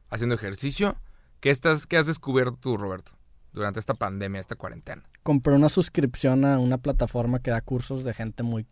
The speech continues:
Speaker 2: chingona.
Speaker 1: Ah,
Speaker 2: Y he estado
Speaker 1: all right.
Speaker 2: metiéndome ese pedo. He estado corriendo también.
Speaker 1: ¿Has estado corriendo?
Speaker 2: Ujú.
Speaker 1: Uy, ¿qué tal? ¿Y cómo vas?
Speaker 2: Bien, güey.
Speaker 1: Ah, está
Speaker 2: Sí,
Speaker 1: bien.
Speaker 2: me gusta correr, me, me desestresa. Y, pues, en chinga con los libros. La neta, es que te digo, a mí me cayó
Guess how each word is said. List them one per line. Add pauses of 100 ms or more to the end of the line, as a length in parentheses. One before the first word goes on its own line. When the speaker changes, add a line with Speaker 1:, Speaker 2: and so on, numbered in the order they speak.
Speaker 2:
chingona.
Speaker 1:
Ah,
Speaker 2:
Y
he
estado
Speaker 1:
all
right.
Speaker 2:
metiéndome
ese
pedo. (200)
He
estado
corriendo
también.
Speaker 1:
¿Has
estado
corriendo?
Speaker 2:
Ujú. (180)
Speaker 1:
Uy,
¿qué
tal?
¿Y
cómo
vas? (140)
Speaker 2:
Bien,
güey. (460)
Speaker 1:
Ah,
está
Speaker 2:
Sí,
Speaker 1:
bien.
Speaker 2:
me
gusta
correr,
me,
me
desestresa. (560)
Y,
pues, (320)
en
chinga
con
los
libros.
La
neta,
es
que
te
digo,
a
mí
me
cayó